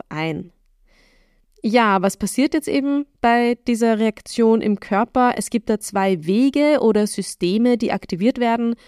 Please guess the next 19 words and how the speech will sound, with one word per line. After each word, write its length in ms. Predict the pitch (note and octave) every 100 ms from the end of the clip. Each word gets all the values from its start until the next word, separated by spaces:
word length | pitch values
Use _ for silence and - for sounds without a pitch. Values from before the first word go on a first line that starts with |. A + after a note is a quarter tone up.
| _
und 280 | - A3 G3
beide 300 | F3 F#3 G3+
werden 220 | F3+ E3+
vom 240 | F#3 F3 F#3
Hypothalamus 760 | F3+ - - F#3 C4+ C4 B3+
gesteuert. 560 | - - G3 G#3+ A3 - _ _ _ _ _
Es 160 | - F#3+
wird 160 | A3 A3
jetzt 140 | G#3
sonst 240 | G3+ G3
zu 80 | -
kompliziert, 640 | G#3+ F#3+ G3 - B3+ C#4+ A#3
deswegen 280 | - G#3+
gehe 100 | G3+
ich 100 | G#3
jetzt 180 | F#3+ -
nicht 220 | A#3 -
genau 400 | - F#3 F#3 G3
auf 260 | - F#3